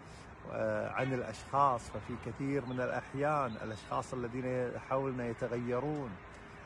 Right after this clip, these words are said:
لا نرى هذا التغير لأن هناك قناعات مسبقة، لأن هناك مشاعر مسبقة. "هذا الشخص آذاني"، وكلما ت-، رأيت لبست عدسة التي آذاني فيها،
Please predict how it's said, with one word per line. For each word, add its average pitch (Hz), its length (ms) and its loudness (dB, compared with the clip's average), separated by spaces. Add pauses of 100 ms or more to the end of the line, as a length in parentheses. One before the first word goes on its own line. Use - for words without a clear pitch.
لا 147 320 8
نرى 156 420 6
هذا 151 220 6
التغير 147 720 0
لأن 139 340 0
هناك 139 380 2 (100)
قناعات 131 400 4 (120)
مسبقة، - 480 -6
لأن 131 320 -4
هناك 131 340 0 (100)
مشاعر 135 600 6
مسبقة. 120 760 -2
"هذا 131 100 0
الشخص - 480 -4
آذاني"، 135 880 4
وكلما 143 1040 4 (100)
ت-، - 140 -2
رأيت 165 520 6
لبست 160 500 4
عدسة 156 480 2
التي 156 500 2
آذاني 156 480 6
فيها، 143 360 0